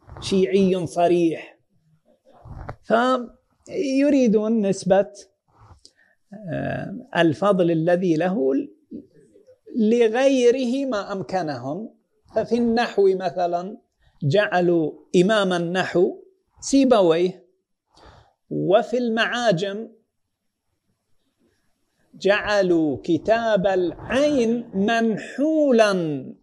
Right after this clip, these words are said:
للخليل، آه، قالوا كتاب العين ليس للخليل بل للليث تلميذ الخليل. وارجع إلى كتاب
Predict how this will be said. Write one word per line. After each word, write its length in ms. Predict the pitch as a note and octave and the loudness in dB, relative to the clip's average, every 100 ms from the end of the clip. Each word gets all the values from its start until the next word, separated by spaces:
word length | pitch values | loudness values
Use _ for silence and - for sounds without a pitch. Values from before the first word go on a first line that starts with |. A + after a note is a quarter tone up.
| _ | _
للخليل، 720 | F3 F3 C#3 D3 C3 A2 F#2+ - _ _ _ _ _ _ | 2 2 2 -2 -2 -4 -6 -12 _ _ _ _ _ _
آه، 220 | G2 G2+ G#2+ | -12 -10 -10
قالوا 500 | - A#2 B2+ C3 A#2+ | -4 0 2 2 0
كتاب 380 | C#3+ A#2+ C3+ B2+ | -4 -4 -4 -2
العين 360 | A#2 A#2 A3 - | -4 -4 -6 -6
ليس 280 | A3 A3+ | -6 -2
للخليل 720 | B3 A#3 F#3 F3+ F#3 F#3 F#3 - _ _ _ _ | 0 0 0 0 2 2 0 -4 _ _ _ _
بل 260 | - C#3+ F3 | -10 -2 -2
للليث 680 | A3 A3+ B3 A#3 C#4 E3+ G3+ - - _ _ _ _ _ _ _ _ - | 0 0 0 0 0 0 -2 -6 -20 _ _ _ _ _ _ _ _ -2
تلميذ 400 | G#3 G#3+ A3 E3 | -2 2 2 0
الخليل. 560 | C#3 - C3+ C#3+ F#3+ - _ _ _ _ _ _ _ _ _ - - - - - - - - | -2 -6 -6 -4 -6 -12 _ _ _ _ _ _ _ _ _ -20 -20 -20 -20 -18 -16 -10 -6
وارجع 1200 | D#3 C#3+ D3 D3 D3 D3 D#3 G#3 A#3 D#3+ G3+ D#3+ - | -2 0 0 0 -2 -2 0 2 2 0 0 0 -4
إلى 320 | D3 C#3 C#3 | -6 -4 -4
كتاب 600 | - C#3 D#3+ E3 D3+ - | -4 -6 -2 0 -2 -4